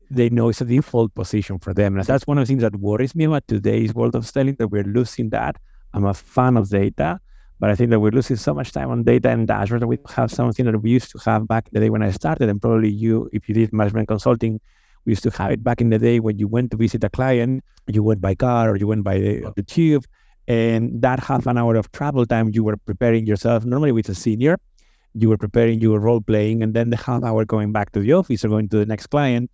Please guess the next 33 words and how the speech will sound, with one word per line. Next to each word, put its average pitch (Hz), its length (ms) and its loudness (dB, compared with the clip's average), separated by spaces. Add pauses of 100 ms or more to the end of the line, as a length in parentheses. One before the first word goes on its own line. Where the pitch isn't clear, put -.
(240)
you 113 100 0
were 113 80 4
actually 113 240 0
doing 113 300 0
a 104 80 -2
debrief 117 580 0 (300)
on 117 160 0
what 110 180 0
went 107 300 0
well 117 400 2
or 98 160 -2
not. 139 280 -2 (460)
And 120 200 0
that 156 300 0
part 147 220 0
right 123 160 0
now, 156 220 2
which 113 240 -2
we 113 80 2
call 110 260 0
coaching, 151 640 0
uh, 110 220 -4 (100)
is, 110 220 -2
is 127 240 -2
not 120 220 2
done 120 320 2
as 117 280 -2
often 110 400 -2
as 107 280 -2 (400)
it 117 120 2
was 107 120 2
done 110 160 2
back, 110 240 2